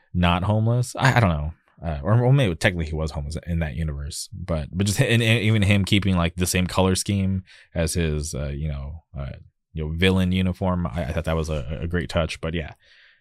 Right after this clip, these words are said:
he, he definitely did the best. Uh,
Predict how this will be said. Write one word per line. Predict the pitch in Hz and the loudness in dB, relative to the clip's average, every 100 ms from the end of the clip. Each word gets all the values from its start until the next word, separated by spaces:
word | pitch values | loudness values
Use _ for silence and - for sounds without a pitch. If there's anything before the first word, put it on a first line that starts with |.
| _ _ _ _ | _ _ _ _
he, | _ - 151 117 | _ 2 2 4
he | 139 | 6
definitely | 107 90 | 6 4
did | 82 | 0
the | |
best. | 73 82 78 76 - - _ _ _ _ _ - | -2 -2 -2 -2 -8 -14 _ _ _ _ _ -6
Uh, | 85 73 | -4 -2